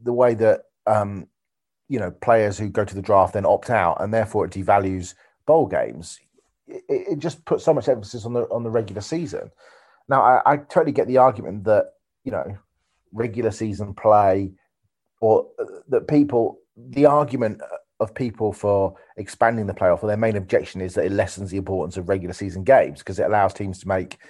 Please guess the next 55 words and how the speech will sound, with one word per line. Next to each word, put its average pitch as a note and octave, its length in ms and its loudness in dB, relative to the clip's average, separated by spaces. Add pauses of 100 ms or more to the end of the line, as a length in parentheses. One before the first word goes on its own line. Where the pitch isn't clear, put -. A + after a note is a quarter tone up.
(360)
you B2+ 80 0
know, G2 140 2
early G2+ 320 2
errors G#2 340 0
and G2 180 -4
losses F#2+ 300 -4
and G2+ 100 -8
still A2+ 200 -2
make G2+ 140 0
the F#2 60 -6
playoffs. - 520 4
And A2 120 -2
obviously G2 260 -4
player F2+ 260 0
health G2+ 260 -4
is G#2 80 -12
a G2+ 60 -12
concern B2+ 360 -4
and G#2+ 100 -4
those F#2+ 160 -4
sorts D#2+ 180 -14
of F#2 80 -16
things, A2 180 -8
but - 260 2 (840)
the C#3 80 -12
sport - 240 2
can't C3+ 240 2
keep A2+ 160 -8
going A2 240 2
on G#2 100 -4
as F#2+ 140 -6
it F#2 80 -2
is. F#2+ 320 -2
You A2 80 -4
know, G#2+ 80 -2
Alabama B2 560 0
and F#2+ 100 -2
Ohio G#2+ 340 0
State G#2 360 -2
and, F#2+ 360 -6 (500)
you C#3 80 0
know, A2+ 40 2
they're, D3+ 300 0
they're D#3 100 0
just D3 240 -6
eating A#2 320 -2
f-, - 240 -14 (140)
college A2 220 -2
football G2+ 320 -6
from G#2 160 -10
the G#2 100 -6
inside G#2 300 -2
out. A#2+ 300 0
I - 60 -2
don't, B2 300 -4